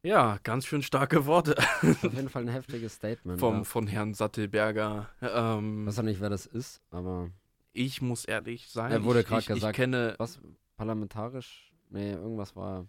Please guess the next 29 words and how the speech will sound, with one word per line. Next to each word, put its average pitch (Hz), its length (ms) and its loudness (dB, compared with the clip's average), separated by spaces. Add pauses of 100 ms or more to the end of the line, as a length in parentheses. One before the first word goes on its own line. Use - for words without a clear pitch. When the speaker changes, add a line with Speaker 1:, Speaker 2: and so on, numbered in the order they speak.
Speaker 2:
naja, 90 240 -8
keine 76 240 -20
Ahnung. 73 220 -6
Speaker 1:
<laughs> - 500 2
Gerade 127 300 8
erst 123 200 4
gehört, 113 280 4
schon 110 120 -2
wieder 110 160 2
vergessen. 110 360 -4
Speaker 2:
Ja. 95 180 0 (320)
Speaker 1:
Nee, 147 180 2
ganz 131 260 4
schön, 165 300 -2
ganz 110 180 2
schön 135 120 -6
starke 120 360 -4
Worte, 127 300 -6
oder? 110 340 -2 (540)
Da 104 120 -2
scheint 113 260 2
Speaker 2:
Äh, 127 100 4
Speaker 1:
sich - 100 -2
irgendwie 147 300 0
was, 143 260 -2
was 131 160 -2
aufgestaut 131 560 -2
zu 101 120 -8
haben. 101 200 -6